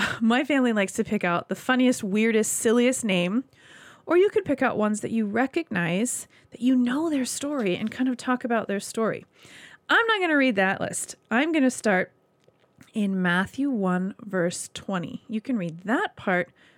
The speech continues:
with me. Joseph found out that Mary was pregnant, and he was just gonna divorce her quietly. Verse twenty says,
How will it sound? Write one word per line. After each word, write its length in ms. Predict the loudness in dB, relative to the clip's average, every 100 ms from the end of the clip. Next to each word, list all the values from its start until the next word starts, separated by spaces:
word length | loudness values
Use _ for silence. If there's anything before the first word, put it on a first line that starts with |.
| _ -4
with 500 | 0 2 0 -6 -20 _ _
me. 360 | -4 -2 -4 -8 -20 -20 _
Joseph 360 | -4 -2 -2 -4
found 240 | -2 -2
out 100 | -2
that 120 | -6
Mary 300 | -6 0 2
was 200 | 2 -2
pregnant, 520 | -6 -4 -2 -2 -6 -8 -20 -20 -20 _ -6
and 120 | -4
he 180 | -2 -2
was 180 | -2 -4
just 240 | -8 -6
gonna 200 | -4 -4
divorce 580 | -4 -6 -6 -4 -4 -6
her 240 | -10 -10
quietly. 680 | -10 -6 -2 -2 -4 -8 -8 -12 -20 -8
Verse 220 | -2 -2 -2
twenty 300 | 0 2 2
says, 480 | 0 0 -2 -6